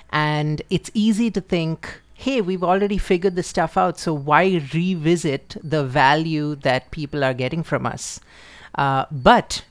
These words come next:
it's important to revisit, and we will dig into why over the course of the episode, but, uh, bear with us in this journey to that foundational place. You know, we're digging into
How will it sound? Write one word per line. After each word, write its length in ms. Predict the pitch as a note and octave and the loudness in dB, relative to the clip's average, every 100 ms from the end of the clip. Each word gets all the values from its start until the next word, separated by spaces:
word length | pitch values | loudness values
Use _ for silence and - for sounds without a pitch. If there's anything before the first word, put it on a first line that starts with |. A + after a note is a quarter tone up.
| _ | _
it's 180 | D3+ - | -10 -8
important 680 | - C#3 - D3+ D#3+ F3 D#3 | -8 -6 0 2 4 0 0
to 100 | C#3+ | -2
revisit, 500 | C3+ B2+ B2 C3 B2 | -2 -4 -6 -6 -6
and 400 | D3 C#3+ C#3 C#3+ F3 E3 C#3 | -6 -6 -6 -10 -14 -14 -4
we 160 | E3 D#3 | -2 0
will 440 | D#3 D3 C#3+ B2+ - B2+ | 0 2 0 -4 -8 2
dig 180 | E3 F3+ | 4 4
into 260 | G3 F#3 | 4 2
why 400 | C3+ C3+ C#3+ D3+ | 0 2 4 4
over 240 | C3+ C#3 C#3+ | 0 -2 -2
the 100 | C#3 | -4
course 340 | - C#3 C#3+ | -2 -2 -2
of 100 | D3 | -8
the 140 | C3+ B2 | -6 -6
episode, 540 | - - D3+ B2 A#2+ - | -6 -6 -4 -4 -6 -4
but, 340 | B2 - - - - - - - - | -4 -4 -16 -18 -20 -20 -20 -20 -4
uh, 300 | D#3 C#3+ C3+ - | 0 2 0 -2
bear 500 | C3 D3 F#3 A#3 G#3+ | 0 4 6 8 6
with 220 | F3+ D3 | 4 2
us 340 | B2+ C3+ - - | 0 -2 -8 -6
in 220 | D3+ C#3+ C3+ | -4 -2 0
this 260 | C3+ - | -2 -4
journey 580 | C#3+ C3 D#3 D#3 D#3+ D#3+ - | -4 0 2 4 2 0 0
to 500 | E3 C#3+ C#3 C3 C3 - - | 2 4 2 0 -4 -12 -12
that 440 | D3+ D3 C#3+ C3 - | -4 2 2 0 -2
foundational 840 | - D3+ D3 D3 C#3 - C#3 C3 | 4 4 4 0 -2 -2 -4 -6
place. 540 | - A#2+ - C3 - - | -8 -12 -12 -14 -14 -8
You 100 | D3+ | -4
know, 140 | E3+ | -2
we're 160 | E3 E3 | 0 2
digging 340 | D#3+ E3 F3+ | 2 2 2
into 560 | D#3+ D3+ - D#3 D3 | 2 0 2 2 2